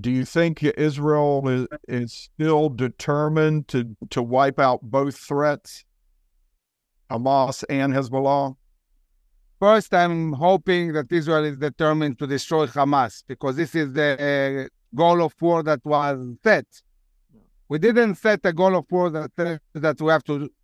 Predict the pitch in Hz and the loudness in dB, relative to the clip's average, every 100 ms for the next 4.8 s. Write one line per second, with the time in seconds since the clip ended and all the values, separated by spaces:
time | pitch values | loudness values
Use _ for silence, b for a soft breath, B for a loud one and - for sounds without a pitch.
0 | _ 139 139 131 175 156 151 123 160 135 | _ -8 -6 0 0 0 -4 2 2 2
1 | 104 _ _ _ _ _ _ _ - 143 | -4 _ _ _ _ _ _ _ -8 -4
2 | 156 226 - 190 170 151 147 165 160 - | 0 0 0 0 0 -2 0 0 0 -2
3 | 170 156 147 - 160 147 139 151 156 - | -2 -2 -4 -4 -4 -2 -2 0 -2 -2
4 | 139 131 170 156 156 180 185 | -8 -4 -2 -2 0 2 2